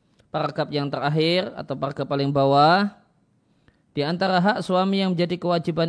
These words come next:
istri adalah istri antusias untuk tidak membuat marah suami.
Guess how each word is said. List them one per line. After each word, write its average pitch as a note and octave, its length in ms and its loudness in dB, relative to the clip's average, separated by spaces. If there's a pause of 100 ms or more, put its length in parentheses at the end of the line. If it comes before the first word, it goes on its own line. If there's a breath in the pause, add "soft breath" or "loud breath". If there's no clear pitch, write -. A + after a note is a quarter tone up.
istri F3 480 -2
adalah D#3+ 400 0
istri E3 240 -6
antusias E3 1120 0
untuk D#3 320 -4
tidak D#3 320 -2
membuat D#3 400 -2
marah D#3 320 0
suami. D3 880 -2